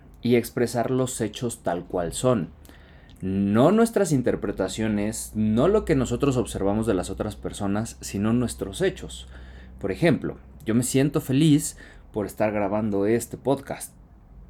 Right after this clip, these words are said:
pero eso es un hecho. Yo no puedo asegurar que tú también estés feliz porque yo estoy grabando este podcast. Esto es un pequeño ejemplo.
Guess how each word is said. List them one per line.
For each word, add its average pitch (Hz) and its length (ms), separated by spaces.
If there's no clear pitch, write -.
pero 170 400
eso 220 260
es 208 160
un 208 220
hecho. 262 420
Yo 110 180
no 196 160
puedo 151 200
asegurar 104 520
que 110 100
tú 190 200
también 147 360
estés 135 300
feliz 120 360
porque 90 300
yo 87 100
estoy 92 200
grabando 73 360
este - 180
podcast. - 440
Esto 135 240
es 135 60
un 143 120
pequeño 117 340
ejemplo. 95 520